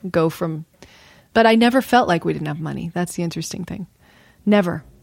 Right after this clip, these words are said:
I really didn't feel the difference between when we did and when we didn't have money,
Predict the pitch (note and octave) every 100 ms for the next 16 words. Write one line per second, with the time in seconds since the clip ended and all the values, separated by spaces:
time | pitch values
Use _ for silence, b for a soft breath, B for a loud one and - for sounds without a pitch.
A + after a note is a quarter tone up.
0 | _ - A3+ A#3+ B3 A3+ G3+ F#3+ F3 G#3+
1 | F#3 E3+ G3 - E3 D3 - F3 - F3
2 | E3 E3 E3 D#3 F#3 F3 E3 E3 E3 F#3
3 | G#3+ E3 D#3+ E3 E3+ F3+